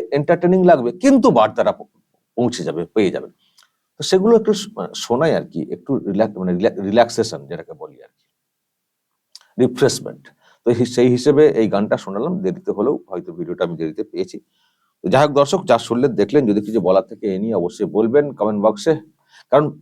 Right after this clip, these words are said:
ভিডিও পুরনো হলেও এখনো ভোট যেহেতু বাকি রয়েছে, সেই তুলন-, সেই হিসেবে বললে কিন্তু এটা এখনো মানে, মানে ভ্যালিডিটি যেটা আছে এটা, সেই জন্যই আপনাদের সামনে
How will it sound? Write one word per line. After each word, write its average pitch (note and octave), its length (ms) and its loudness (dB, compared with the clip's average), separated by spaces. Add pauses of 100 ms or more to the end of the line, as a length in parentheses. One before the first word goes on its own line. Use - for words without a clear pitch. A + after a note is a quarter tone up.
(220)
ভিডিও B2 380 4
পুরনো F3+ 320 4
হলেও F#3+ 200 8
এখনো D#3+ 240 4 (120)
ভোট D3 240 4
যেহেতু D#3+ 240 4
বাকি C3+ 280 2
রয়েছে, C3+ 300 2
সেই D#3 260 4
তুলন-, F3+ 320 0 (200)
সেই F3 260 6
হিসেবে F#3 260 6
বললে E3 240 4
কিন্তু E3 260 0
এটা D3+ 280 6
এখনো C#3 320 -2 (1300)
মানে, F#2+ 200 0 (460)
মানে F#2 220 -4
ভ্যালিডিটি C3 540 2
যেটা F2 280 2 (140)
আছে - 280 -2 (240)
এটা, - 260 -10
সেই F#2+ 180 -6
জন্যই C3+ 260 0
আপনাদের F2+ 280 -4
সামনে E2 220 -10